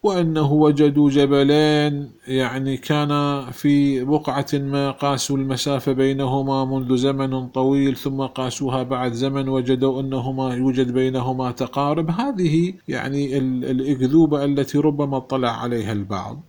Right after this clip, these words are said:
يقول إنه فيها إعجاز علمي، والدليل عليها: "وترى الجبال، آه، تحسبها جامدة وهي تمر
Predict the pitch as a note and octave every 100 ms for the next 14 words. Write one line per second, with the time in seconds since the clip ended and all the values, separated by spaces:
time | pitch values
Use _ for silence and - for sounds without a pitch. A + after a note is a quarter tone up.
0 | _ A#3+ A3+ A3 A#3+ A3+ G#3 G3+ F3+ F#3+
1 | F#3 G#3 E3 F3+ E3 D3+ D3 F3+ C#3 C#3
2 | D#3+ E3 C#3 C#3 D#3 F3 F3 D#3 F3 F3+
3 | F#3+ E3+ D#3+ D#3+ F3+ E3 D3 D#3+ E3 E3
4 | D#3+ F#3 F3 D#3+ D3 C3 C#3+ D#3 F3+ F#3+
5 | G3+ G#3+ G#3+ B3 _ - B2 A#2+ A#2+ D#3+
6 | C#3+ - G3+ F#3 F#3 D3+ E3 C#3+ E3 G3
7 | G3+ G#3+ G3+ G3+ F#3+ E3+ F3+ E3+ F#3 F3+
8 | G3+ G3+ A3 A#3